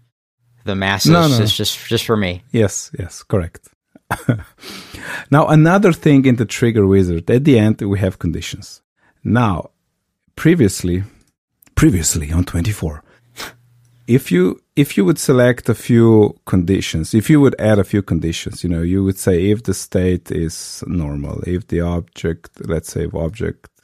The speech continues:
Speaker 2: uh, what I have here, heads is zero, and if slight numbering is zero. Okay. They have added ability, the ability to rearrange triggers up and down.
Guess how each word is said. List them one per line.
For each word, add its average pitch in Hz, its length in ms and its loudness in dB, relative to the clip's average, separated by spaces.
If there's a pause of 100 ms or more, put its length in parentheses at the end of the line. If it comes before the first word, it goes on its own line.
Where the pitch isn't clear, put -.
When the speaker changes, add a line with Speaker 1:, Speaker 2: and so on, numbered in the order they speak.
(220)
Speaker 2:
uh, 69 80 -8
what 76 180 -6
I 64 80 -12
have - 360 -16
here, 82 220 -12 (440)
heads 98 360 -2
is 92 160 -4
zero, 76 520 -8 (440)
and 90 200 -4
if 85 120 -6
slight 92 420 -4
numbering 85 840 -4 (600)
is 82 280 -8
zero. - 500 -10
Okay. 98 280 0 (1120)
They 135 220 6
have 185 320 4
added 123 420 6 (280)
ability, 120 920 4
the 107 180 2
ability 139 420 4
to - 140 2
rearrange 120 840 6
triggers 92 460 2
up 90 220 2
and 85 140 0
down. 78 320 -6